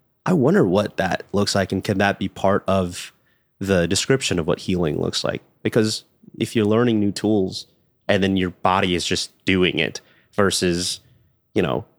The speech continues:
"Oh, I have to use this one, or I have to go use that one, or I have to do this." And sometimes it's like that. But when you're just actually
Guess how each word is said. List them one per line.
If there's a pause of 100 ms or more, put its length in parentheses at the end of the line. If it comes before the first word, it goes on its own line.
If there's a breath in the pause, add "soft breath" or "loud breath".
(480)
"Oh,
I
have
to
use
this
one,
or
I
have
to
go
use
that
one,
or
I
have
to
do
this."
And
sometimes
it's
like
that. (380 loud breath)
But
when
you're
just
actually